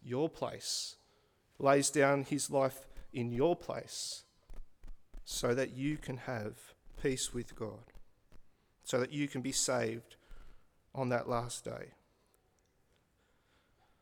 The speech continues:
The cross shows us the glory of God as well as God's great love for us. Charles Wesley,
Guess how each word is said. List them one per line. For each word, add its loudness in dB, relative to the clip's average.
The -8
cross 4
shows 4
us 0
the -4
glory 4
of -2
God -10
as -10
well 0
as -4
God's 0
great 0
love 0
for -12
us. -16
Charles 10
Wesley, 2